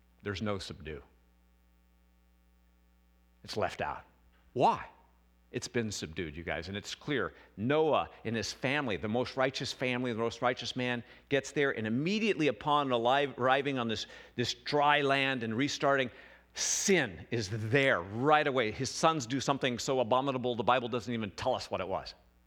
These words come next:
Okay? And so we see that Satan indeed has subdued this earth. Now I'm gonna fast forward you.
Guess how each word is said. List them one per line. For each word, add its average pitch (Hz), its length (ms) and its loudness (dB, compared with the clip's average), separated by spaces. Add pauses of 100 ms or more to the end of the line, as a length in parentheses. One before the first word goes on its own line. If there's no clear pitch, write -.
(800)
Okay? 123 380 2 (1120)
And 139 100 2
so 175 140 0
we 165 120 4
see 160 800 0 (400)
that - 480 2
Satan 254 800 0
indeed 156 420 0
has 160 160 2
subdued 143 720 -2
this 120 600 -2 (340)
earth. - 360 -4 (540)
Now 143 100 4
I'm 254 80 0
gonna 240 200 0
fast 156 400 0
forward 131 280 -2
you. 85 120 -8